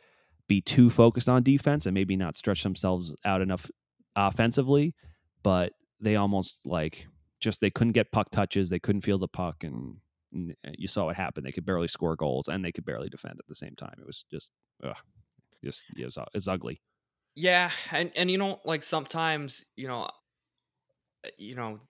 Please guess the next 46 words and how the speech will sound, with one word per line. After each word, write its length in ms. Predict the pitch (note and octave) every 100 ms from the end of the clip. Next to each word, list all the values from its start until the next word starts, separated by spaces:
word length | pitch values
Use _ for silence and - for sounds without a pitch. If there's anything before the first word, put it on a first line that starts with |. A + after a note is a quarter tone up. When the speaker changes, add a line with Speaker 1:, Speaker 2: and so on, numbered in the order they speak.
| - -
Speaker 2:
growing 400 | C3 C#3 C#3+ B2
up 200 | A#2+ -
playing 280 | B2 A#2
hockey 360 | A2 A2+ G#2+ G#2+
and 100 | G#2
stuff 260 | - G#2 -
like 160 | G#2 G#2
that, 260 | G2+ G#2
there 160 | B2 C3+
are 180 | D#3+ D#3
games 580 | B2 B2 B2+ C#3 B2+
where 300 | B2 A#2+ A#2
sometimes 640 | A#2 - C#3 D#3+ D#3+ C#3+ C3
you 100 | A#2
harp 380 | B2 B2+ -
too 200 | - B2
much 340 | A#2+ B2+ B2+ -
on 260 | B2 B2
the 60 | A2+
little 300 | A2 A#2 A#2+
details 800 | G#2 A2 - C3+ C3+ C#3 C3+ - _
and 320 | A2+ G#2+ G2+
things 280 | A#2 B2 A#2+
kind 220 | A#2 A#2+
of 80 | A#2+
fall 220 | A2 B2
apart. 440 | A#2 A#2 A#2+ C3+ - _
You 120 | A#2
know, 300 | A2 A#2+ A#2 -
if 140 | A2 _ - - - -
it's 220 | A#2 -
the 80 | A#2
players 480 | - C3 B2+ B2+ A2+
that, 360 | A#2+ A#2 G#2+ -
you 120 | A2 A2
know, 300 | G#2+ G2+ - -
uh, 360 | E2 F2 C2+ G1+ - - _ _ _ _ -
aren't 280 | - D3+ -
creative 580 | - C3+ B2+ C#3 D3 C3
within 380 | A#2+ A#2 A#2+ B2
the 80 | A2+
system 440 | - A2+ B2+ A#2+
that 120 | A2
they're 120 | G#2+
being 360 | G#2 A2 A2 G#2
taught. 380 | - G#2 A#2